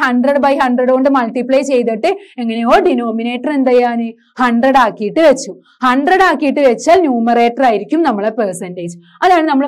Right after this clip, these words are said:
ഫസ്റ്റ് മെത്തേഡിൽ ചെയ്തത് അല്ലേ? ഇനി Anwar has used the unitary method. അൻവർ എന്താ ചെയ്തത്? അതാണ് unitary method. That means ആ ഒരു ഫ്രാക്ഷനെ into ഹൺഡ്രഡ് ചെയ്തു.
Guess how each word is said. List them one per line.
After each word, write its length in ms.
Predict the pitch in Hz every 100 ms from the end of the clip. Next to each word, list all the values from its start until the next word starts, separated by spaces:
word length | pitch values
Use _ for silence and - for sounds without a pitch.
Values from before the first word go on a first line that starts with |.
| 269
ഫസ്റ്റ് 300 | 269 262 339 311
മെത്തേഡിൽ 400 | 240 208 190 285 277
ചെയ്തത് 320 | 220 175 170 - -
അല്ലേ? 180 | 339 220 170 - _ - -
ഇനി 140 | 349 349 349 339 330
Anwar 340 | 370 427 480 -
has 180 | 370 370 339
used 180 | 302 330 294
the 80 | 302 262
unitary 380 | 269 294 294 320 269
method. 300 | 226 214 180 175 _ -
അൻവർ 260 | 277 311 359 370
എന്താ 160 | 320 302 285
ചെയ്തത്? 380 | 269 247 226 226 226 - 285
അതാണ് 300 | 370 320 330 302 254
unitary 400 | 254 262 247 262 214
method. 240 | 180 196 196
That 160 | 247 220
means 200 | 226 330 269 277
ആ 20 | 311 359
ഒരു 100 | 349
ഫ്രാക്ഷനെ 640 | - 233 202 - 247 208 254 349 - _ 240
into 260 | 240 233 277 262
ഹൺഡ്രഡ് 400 | 214 220 202 196
ചെയ്തു. 280 | 208 185 269